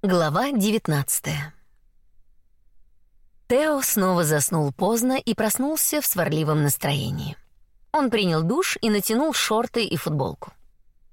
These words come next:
Он знал, что Джульетта в своей спальне разговаривает с кем-то по телефону. На кухне он сварил себе чашку кофе, приготовил тосты и израсходовал на них большую часть банки клубничного джема.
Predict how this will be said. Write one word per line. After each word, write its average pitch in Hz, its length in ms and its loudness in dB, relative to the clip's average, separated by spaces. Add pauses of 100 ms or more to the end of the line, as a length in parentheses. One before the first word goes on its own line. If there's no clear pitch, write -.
(140)
Он 285 160 0
знал, 277 280 2
что - 220 0
Джульетта 190 560 0
в - 40 -2
своей 170 340 0
спальне 254 440 0
разговаривает 196 600 2
с - 80 -4
кем-то 170 260 0
по 165 80 -6
телефону. 131 600 -2 (480)
На 202 240 2
кухне 170 480 2
он 170 100 2
сварил 165 380 2
себе 165 240 0
чашку 151 360 0
кофе, 285 420 -2 (360)
приготовил 170 580 2
тосты 320 640 -2
и 359 140 4
израсходовал 330 640 0
на 262 140 4
них 269 280 0
большую 247 560 2
часть 196 320 0
банки 170 380 0
клубничного 143 680 0
джема. 87 460 -4